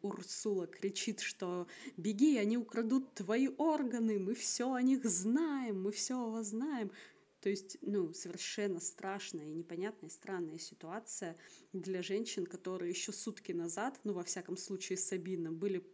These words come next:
просто семейными людьми, матерью там с детьми, у которой вообще не было никаких ни приводов в полицию, она не наблюдалась ни у психиатра, то есть вообще ничего.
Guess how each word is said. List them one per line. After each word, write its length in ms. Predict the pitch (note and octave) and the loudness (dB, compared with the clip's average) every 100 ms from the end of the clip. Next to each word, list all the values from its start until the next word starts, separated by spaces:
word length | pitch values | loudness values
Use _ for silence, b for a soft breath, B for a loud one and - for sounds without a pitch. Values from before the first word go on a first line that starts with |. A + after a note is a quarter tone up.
| _ _ - | _ _ -10
просто 460 | G3 G#3+ G#3+ - | -4 -4 -4 -2
семейными 1160 | - - - - - A3+ G3+ G#3 G3+ F3+ E3 D#3+ | 2 4 4 6 6 6 6 4 4 4 0 -2
людьми, 580 | E3+ F3 E3+ G3 B3 C#4 B B B | 0 0 0 2 4 4 B B B
матерью 500 | F#3+ G3 G#3+ - F3+ | -4 -2 -2 -4 -6
там 160 | F#3 D#3+ | -4 -4
с 60 | E3+ | -4
детьми, 440 | E3+ F3+ G#3 A3+ | -6 -4 0 2
у 100 | B3 | 2
которой 360 | - F#3 F#3+ F#3 | 0 -4 -4 -2
вообще 380 | F#3 - - F#3+ | -2 -4 0 2
не 160 | E3+ F#3 | 2 2
было 180 | F3 E3+ | 0 -4
никаких 480 | E3 E3 - F#3+ | -4 -6 -8 -6
ни 80 | G3+ | -4
приводов 440 | G#3 A#3+ A3+ G#3+ A3 | -4 -4 -2 -4 -6
в 100 | - | -14
полицию, 960 | - F#3+ A3 F#3+ F#3+ F#3 F#3+ - E3 D#3+ | -8 -4 -2 0 -2 -4 -4 -4 -2 -2
она 160 | D#3 F#3 | -2 0
не 120 | G3+ | 2
наблюдалась 840 | G3+ F#3+ G3 F#3 G3 G3 F#3+ - G3 | 0 -2 -4 -4 -4 -2 0 0 0
ни 220 | F3+ G3+ | 0 0
у 100 | A3 | -2
психиатра, 920 | - - G#3+ - F#3+ F3 E3+ E3+ D3 - B B B | -4 -2 -2 -4 -6 -4 -4 -8 -14 -14 B B B
то 80 | - | -8
есть 160 | C3+ - | -8 -4
вообще 420 | E3+ E3 - F#3+ | -4 -2 0 0
ничего. 500 | D#3+ - - D#3 | 0 -4 -10 -12